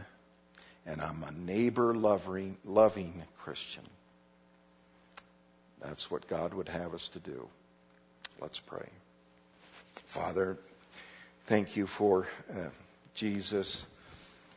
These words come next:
Thank you for the righteousness that he gives us.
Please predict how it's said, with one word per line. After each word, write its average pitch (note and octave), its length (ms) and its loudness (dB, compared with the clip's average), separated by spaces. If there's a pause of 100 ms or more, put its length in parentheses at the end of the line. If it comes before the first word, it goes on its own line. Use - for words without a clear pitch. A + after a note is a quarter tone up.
(260)
Thank G2+ 280 0
you F#2 80 -2
for F2+ 160 -6
the F#2 100 0
righteousness F2+ 1120 0 (340)
that G2 140 0
he G#2 180 -4
gives G2 380 2
us. G2+ 300 -2